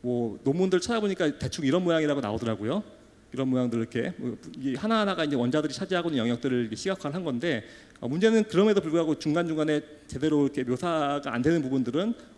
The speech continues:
우리가 알고 있는 그 기호들에 의존해서밖에 표현을 할 수가 없어요. 요거는 단백질을 표현한 거거든요. 단백질의 이렇게 구조들을 표현한 건데 결국은 다 기호예요. 근데 지금은 저 구조들을 대충 압니다. 어느 정도는 알 수 있기 때문에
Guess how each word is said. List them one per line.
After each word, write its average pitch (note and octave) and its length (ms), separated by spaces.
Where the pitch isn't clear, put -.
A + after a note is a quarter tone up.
우리가 D3 240
알고 C3 180
있는 B2+ 160
그 - 100
기호들에 E3+ 480
의존해서밖에 C3+ 680
표현을 F#3 240
할 E3 60
수가 E3 160
없어요. G#2 420
요거는 C3 240
단백질을 C3 380
표현한 C#3+ 220
거거든요. A2 480
단백질의 A#2+ 420
이렇게 A2+ 160
구조들을 A#2+ 480
표현한 E3+ 280
건데 A2+ 300
결국은 F3+ 300
다 F#3 120
기호예요. A#2+ 640
근데 F#3+ 120
지금은 A#3+ 460
저 D#3 200
구조들을 D#3+ 480
대충 E3 300
압니다. G#2+ 480
어느 C3+ 140
정도는 C#3+ 300
알 A2 120
수 - 120
있기 - 120
때문에 C3+ 480